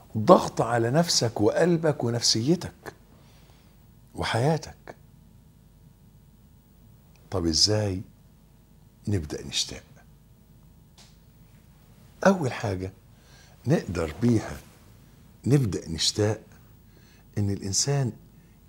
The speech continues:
يبدأ يحب ربنا. قلنا ده سر من أسرار المحبين،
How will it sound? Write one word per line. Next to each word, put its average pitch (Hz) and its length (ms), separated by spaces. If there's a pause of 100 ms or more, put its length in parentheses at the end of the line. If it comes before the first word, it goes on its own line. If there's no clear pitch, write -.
يبدأ 113 400 (480)
يحب 101 520
ربنا. 80 460 (180)
قلنا 139 200
ده - 180
سر 196 360
من 98 100
أسرار 123 280
المحبين، 101 440